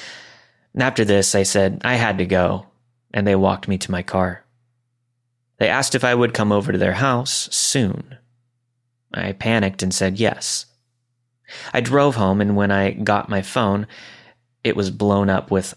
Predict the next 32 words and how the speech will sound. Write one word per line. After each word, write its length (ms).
more 720
love 340
bombs 440
from 220
them, 300
focused 400
mainly 400
on 160
the 160
idea 400
of 180
me 220
coming 320
over. 420
They 100
asked 260
what 180
food 300
I 120
like 280
and 140
told 280
me 240
they 240
would 380
have 240
a 80
big 260
surprise 580
waiting 300
for 160
me. 240